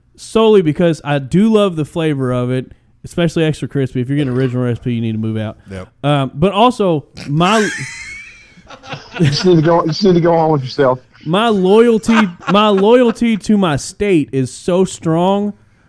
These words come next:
Speaker 1: that I'll actually go to war over K F C.
Speaker 2: I wanna say this real quick. I'm hot, hot take.
Speaker 1: Beep, beep, beep.
Speaker 2: Hot take. I hate Zaxby's, Zaxby's,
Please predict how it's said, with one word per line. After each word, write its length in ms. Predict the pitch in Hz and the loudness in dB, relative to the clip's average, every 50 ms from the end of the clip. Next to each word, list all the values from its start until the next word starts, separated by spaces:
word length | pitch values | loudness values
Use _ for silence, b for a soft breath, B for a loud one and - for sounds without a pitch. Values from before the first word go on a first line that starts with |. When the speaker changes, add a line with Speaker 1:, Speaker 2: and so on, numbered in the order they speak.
| _ _ _ | _ _ _
Speaker 1:
that 160 | 151 165 170 | -2 -2 0
I'll 160 | 175 175 165 | 0 0 0
actually 340 | 165 180 196 185 - 190 147 | 0 -2 -2 -2 -2 -4 -4
go 220 | 135 139 156 165 156 | -2 0 0 0 0
to 80 | 135 | 0
war 340 | 120 127 147 160 151 127 123 | 0 0 0 0 0 0 -2
over 200 | 120 120 113 107 | -2 -4 -6 -8
K 180 | - 135 127 117 | -8 -8 -8 -8
F 100 | 107 - | -8 -8
C. 280 | - 120 104 92 104 - _ _ _ - | -10 -10 -10 -10 -12 -18 _ _ _ -6
Speaker 2:
I 100 | 135 156 | -4 -2
wanna 200 | 165 180 165 147 | -2 -2 -2 -4
say 200 | - - 131 117 | -4 -4 -6 -4
this 200 | 117 127 120 - | -4 -6 -6 -6
real 120 | 135 127 | -8 -8
quick. 260 | 123 139 127 127 123 - 113 | -6 -6 -6 -6 -8 -8 -10
I'm 180 | 120 123 120 - _ 104 110 | -10 -10 -10 -14 _ -18 -14
hot, 400 | 98 131 135 131 120 - - - | -6 -2 -2 -2 -2 -4 -12 -20
hot 420 | - - - 156 160 131 - - | -18 -10 -4 -2 -2 -2 -2 -8
take. 380 | - - 104 92 78 76 - - _ _ _ _ - | -12 -12 -12 -12 -14 -16 -20 -20 _ _ _ _ -4
Speaker 1:
Beep, 140 | 403 381 370 | -4 -2 -2
beep, 140 | 381 359 | -4 -6
beep. 200 | 381 381 381 - _ _ | -8 -10 -10 -12 _ _
Speaker 2:
Hot 300 | _ - 156 160 147 - | _ -2 -2 -2 -2 -2
take. 300 | - 135 117 98 92 - _ _ _ _ _ _ _ _ _ - | -8 -10 -10 -10 -12 -16 _ _ _ _ _ _ _ _ _ -2
I 200 | 160 180 - 349 | 0 2 4 6
hate 360 | 359 359 151 160 165 160 131 | 6 6 4 4 0 0 0
Zaxby's, 580 | 320 311 139 135 147 156 147 151 147 147 143 _ | 0 0 2 2 0 0 -2 -2 -4 -6 -8 _
Zaxby's, 600 | 123 117 139 139 143 - - 151 147 147 - - | -6 -4 -4 -4 -4 -6 -8 -8 -8 -8 -10 -16